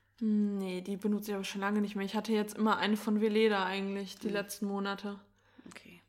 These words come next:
Speaker 1: Ich weiß auch gar nicht, ob von, doch. Ja, also ich hatte, hatte die
Speaker 2: Die
Speaker 1: schon
Speaker 2: hattest
Speaker 1: au-,
Speaker 2: du
Speaker 1: auch mal in
Speaker 2: safe.
Speaker 1: der Apotheke, habe ich mir die damals gekauft.
Speaker 2: Die gibt's aber auch im, äh, Biomarkt.
Speaker 1: Ach, stimmt. Bei
Speaker 2: Hä?
Speaker 1: Be-, ah, stimmt, sorry.
Speaker 2: Ich
Speaker 1: Ich habe
Speaker 2: wollte
Speaker 1: jetzt
Speaker 2: grad
Speaker 1: gerade eine
Speaker 2: sagen.
Speaker 1: andere Marke im Kopf gehabt. Ja, stimmt. Aber ich habe trotzdem, Veleda habe ich dann lange
Speaker 2: Ja,
Speaker 1: benutzt
Speaker 2: aber
Speaker 1: und
Speaker 2: die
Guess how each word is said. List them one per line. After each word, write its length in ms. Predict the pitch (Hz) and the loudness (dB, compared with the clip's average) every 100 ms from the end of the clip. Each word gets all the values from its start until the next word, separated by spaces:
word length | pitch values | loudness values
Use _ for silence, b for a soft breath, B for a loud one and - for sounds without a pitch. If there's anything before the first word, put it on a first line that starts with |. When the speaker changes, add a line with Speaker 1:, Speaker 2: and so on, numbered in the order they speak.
| - | -12
Speaker 1:
Ich 100 | - | -4
weiß 180 | 208 | -2
auch 100 | 208 | -2
gar 140 | 208 202 | -2 -2
nicht, 120 | 208 | -2
ob 80 | 196 | -4
von, 260 | 208 190 185 - | -4 -6 -8 -6
doch. 340 | 202 185 - - _ - _ - | -6 -6 -12 -20 _ -20 _ 2
Ja, 100 | 208 | 4
also 100 | 214 | 4
ich 80 | 220 | 2
hatte, 200 | 247 247 | 2 4
hatte 180 | 233 240 | 2 2
die 100 | 226 | 0
Speaker 2:
Die 40 | |
Speaker 1:
schon 160 | 214 226 | 2 0
Speaker 2:
hattest 220 | 165 - | 2 2
Speaker 1:
au-, 40 | 214 | 4
Speaker 2:
du 60 | |
Speaker 1:
auch 40 | 214 | 6
mal 140 | 247 | 6
in 40 | 214 | 8
Speaker 2:
safe. 100 | 208 | 8
Speaker 1:
der 120 | 226 | 8
Apotheke, 420 | 202 208 - 226 254 | 6 2 2 2 4
habe 80 | 247 | 2
ich 120 | 247 | 2
mir 120 | 240 | 2
die 300 | 240 240 240 | 4 4 2
damals 340 | 233 240 240 | 2 2 0
gekauft. 540 | - - 247 240 247 - | -4 -4 -2 -2 -4 -10
Speaker 2:
Die 40 | |
gibt's 220 | 185 180 | -8 -6
aber 200 | 180 170 | -2 0
auch 100 | 185 | 0
im, 280 | 202 190 185 - | -2 -4 -4 -6
äh, 120 | 185 | -6
Biomarkt. 560 | 180 240 233 170 175 - _ _ _ B B B B | -4 -2 0 -2 -6 -12 _ _ _ B B B B
Speaker 1:
Ach, 120 | - | 2
stimmt. 540 | - - 320 320 254 226 | 2 4 2 4 4 6
Bei 140 | 254 | 6
Speaker 2:
Hä? 160 | 269 302 | 6 6
Speaker 1:
Be-, 80 | - - | 2 0
ah, 240 | 262 262 | 0 2
stimmt, 280 | - 285 254 | 0 2 2
sorry. 200 | 294 277 | 4 4
Speaker 2:
Ich 60 | 226 | 4
Speaker 1:
Ich 80 | 285 | 4
habe 100 | - | 4
Speaker 2:
wollte 120 | 269 | 4
Speaker 1:
jetzt 100 | 262 | 4
Speaker 2:
grad 100 | 277 | 6
Speaker 1:
gerade 140 | 254 | 8
eine 100 | 254 233 | 10 8
Speaker 2:
sagen. 60 | 233 | 8
Speaker 1:
andere 180 | 240 | 6
Marke 240 | 233 226 226 | 6 6 4
im 120 | 208 | -2
Kopf 200 | 214 208 | -4 -2
gehabt. 240 | 208 202 | -2 2
Ja, 160 | 220 226 | 4 6
stimmt. 480 | 226 240 208 190 - B B B | 6 2 2 0 -6 B B B
Aber 200 | 226 254 | 6 8
ich 80 | 254 | 6
habe 120 | 294 | 4
trotzdem, 340 | 277 269 233 | 4 4 4
Veleda 320 | 233 226 262 | 6 6 8
habe 100 | 302 | 6
ich 60 | 285 | 4
dann 160 | 285 262 | 2 6
lange 180 | 262 | 8
Speaker 2:
Ja, 280 | - 202 196 | 8 10 8
Speaker 1:
benutzt 160 | 190 - | 8 10
Speaker 2:
aber 100 | |
Speaker 1:
und 60 | |
Speaker 2:
die 20 | 202 | 10